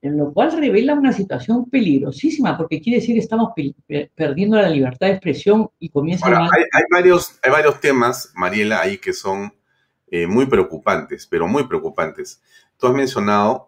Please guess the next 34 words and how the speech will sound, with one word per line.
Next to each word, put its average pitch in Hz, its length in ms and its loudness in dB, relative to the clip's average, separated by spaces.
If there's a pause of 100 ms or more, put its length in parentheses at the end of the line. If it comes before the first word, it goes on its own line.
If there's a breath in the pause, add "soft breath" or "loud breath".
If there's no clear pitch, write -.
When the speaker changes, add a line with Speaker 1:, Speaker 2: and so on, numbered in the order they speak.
Speaker 2:
un 95 160 -6
tema 104 280 -4
relacionado 90 800 -2
a 80 240 -4
periodistas, 98 880 -4 (560)
es 92 120 -2
decir, 92 540 0
a 85 80 -2
lo 82 160 -2
que - 60 -6
hemos 98 240 -2
escuchado 110 420 -2
en 90 60 2
las 80 180 -2
últimas 85 480 -2
horas 101 440 2
en 82 100 -4
relación 90 580 -4 (460 soft breath)
a 82 100 0
Beto 90 240 4
Ortiz, 95 400 -4
a 80 80 -8
Philip 90 320 -4
Batres, - 640 -4
a 80 220 0
Willax 90 800 -2
y 82 140 -6
a 76 380 -2
Rafael 82 300 -2
López 95 320 0
Aliaga, 87 320 0
que - 60 -6
han 87 80 -4
sido, 92 540 0